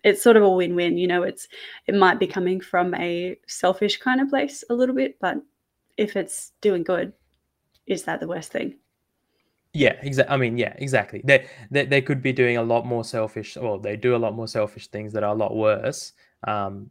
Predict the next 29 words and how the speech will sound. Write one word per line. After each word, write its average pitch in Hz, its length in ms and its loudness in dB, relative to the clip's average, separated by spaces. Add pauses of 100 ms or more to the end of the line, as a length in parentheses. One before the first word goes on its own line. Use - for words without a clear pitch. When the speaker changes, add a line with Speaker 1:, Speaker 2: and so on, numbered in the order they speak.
Speaker 2:
than, 104 560 -2 (340)
you 110 100 -6
know, 101 180 -8 (460)
um, 104 260 -8
beneficial. 110 640 -4
So 107 360 0 (100)
this 107 200 -8
is, 104 240 -12 (340)
um, 110 520 -4 (200)
not 123 300 0
bad 104 240 0
at 107 60 -6
all. 117 440 -2 (280)
Uh, 120 160 6
for 147 140 0
Speaker 1:
Mm-hmm. 139 80 4
Speaker 2:
those 170 260 2
who 156 160 0
don't 117 340 0
know 117 140 -2
the 110 80 0
acronym, 107 400 -6
what 117 120 -4
does 143 160 -8
C 120 160 -2
S 113 140 -6
R 107 140 -2
stand 107 340 -8
for? - 260 -14